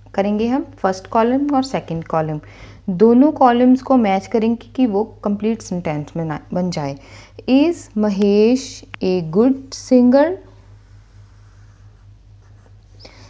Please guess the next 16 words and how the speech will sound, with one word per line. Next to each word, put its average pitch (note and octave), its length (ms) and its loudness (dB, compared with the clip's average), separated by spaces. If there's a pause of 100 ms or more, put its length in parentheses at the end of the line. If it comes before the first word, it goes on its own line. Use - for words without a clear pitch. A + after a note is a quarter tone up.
(200)
Have A3 260 2
you B3+ 280 4 (180)
come A#3+ 260 0 (140)
to A#3 280 -2 (840)
my F3 340 -4 (100)
house? G#3 460 -4 (1120)
Is B3+ 300 4
your B3 200 4
grandmother F#3+ 1040 -2 (320)
an E3 200 -8 (160)
old E3+ 380 -6
woman? G#3+ 340 -2 (1200)
Am E3 340 -4
I A#3+ 240 -2
right? B3+ 440 -2 (1900)
और G3 400 -8